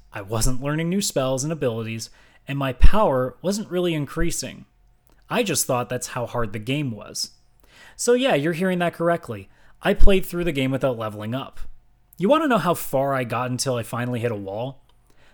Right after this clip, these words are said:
The Calmlands Golem boss. Yeah, I'm not kidding. The Calmlands. My idiocy aside, I was curious about Yuna, while the other party members were kinda pushed to the background.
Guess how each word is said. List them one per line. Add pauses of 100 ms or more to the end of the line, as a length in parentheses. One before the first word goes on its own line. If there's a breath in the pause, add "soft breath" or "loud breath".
(120 soft breath)
The
Calmlands
Golem
boss. (180)
Yeah,
I'm
not
kidding. (520)
The
Calmlands. (2000)
My
idiocy
aside, (640)
I
was
curious
about
Yuna, (680)
while
the
other
party
members
were
kinda
pushed
to
the
background.